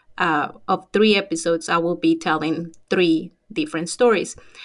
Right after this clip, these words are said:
And I try my best to find the stories from different countries. Sometimes it's not that hard. Unfortunately, here in the United States, most of the literature that we find about Latin America is mostly Mexican.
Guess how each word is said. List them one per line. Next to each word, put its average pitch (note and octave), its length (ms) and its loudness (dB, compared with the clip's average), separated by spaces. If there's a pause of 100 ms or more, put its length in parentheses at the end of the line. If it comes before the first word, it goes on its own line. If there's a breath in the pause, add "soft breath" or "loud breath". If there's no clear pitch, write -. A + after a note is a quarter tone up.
And B3 100 4
I B3+ 60 2
try D4+ 200 4
my D4+ 160 6
best A#3 460 0
to A3 200 4
find G3+ 300 0
the G#3+ 80 2
stories G#3 440 -4
from F3+ 260 -4
different G3 380 -6
countries. G#3+ 440 -2
Sometimes G3 400 -4
it's F#3 120 -4
not E3+ 200 -4
that E3 140 -4
hard. F#3 480 0 (360 loud breath)
Unfortunately, F#3+ 600 -2
here F#3 180 0
in F#3 100 -2
the F#3 100 0
United E3 300 -4
States, - 360 -2
most F#3 280 -4
of F3+ 140 -4
the E3 320 -2
literature G3 680 2
that D#3 240 -4
we D#3+ 80 0
find F#3+ 360 2
about E3 260 0
Latin F3 320 0
America E3+ 360 0
is E3 140 -2
mostly F3 320 -2
Mexican. G#3+ 680 0